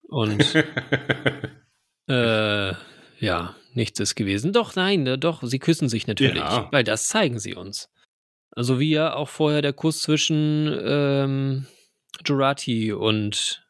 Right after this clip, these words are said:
Speaker 2: Hm,
Speaker 1: ähm,
Speaker 2: Rios.
Speaker 1: Rios gezeigt wurde.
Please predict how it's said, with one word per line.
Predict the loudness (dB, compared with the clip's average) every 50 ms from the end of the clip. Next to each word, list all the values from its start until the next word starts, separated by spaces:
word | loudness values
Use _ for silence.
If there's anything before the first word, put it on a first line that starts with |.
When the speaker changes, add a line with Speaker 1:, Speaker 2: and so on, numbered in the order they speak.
| _ _ _ 0
Speaker 2:
Hm, | 2 2
Speaker 1:
ähm, | 4 4 2 0 0 0 0
Speaker 2:
Rios. | -2 -2 -2 -4 -6 -8 -10 _ _ _ _ _ _ _ -4
Speaker 1:
Rios | -2 0 0 0 0 -2 -4 -4 -4 -8 -10 _ _ _
gezeigt | -4 -2 0 2 2 2 0 0 -4 -6
wurde. | -6 -4 -4 -6 -10 -14